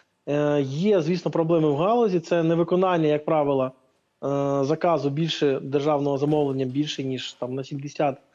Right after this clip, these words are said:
або менше відсотків, і це відставання по графіку, е, в середньому десять плюс років. Е, але, тим не менш, е, галузь все ж таки, е, якось там ворушиться. Вони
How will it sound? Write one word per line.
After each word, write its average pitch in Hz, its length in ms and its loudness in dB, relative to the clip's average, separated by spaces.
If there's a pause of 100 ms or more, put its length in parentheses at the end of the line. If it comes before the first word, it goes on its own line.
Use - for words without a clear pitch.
(220)
або 147 140 0
менше 151 340 0
відсотків, 175 640 -4
і 165 140 -2
це 175 160 -2
відставання 170 500 0
по 156 120 -2
графіку, 147 520 -4 (520)
е, 135 240 -2
в 127 80 -6
середньому 156 460 0
десять 151 400 -2
плюс 151 260 0
років. 131 360 -2
Е, - 840 -12 (400)
але, 175 260 2
тим 285 180 2
не 247 80 4
менш, 254 440 -2
е, 214 40 4 (260)
галузь 196 360 2
все 196 120 -6
ж 175 80 -8
таки, 185 240 -2
е, 156 400 2 (360)
якось 165 280 0
там 156 160 0
ворушиться. 185 460 0
Вони 160 280 0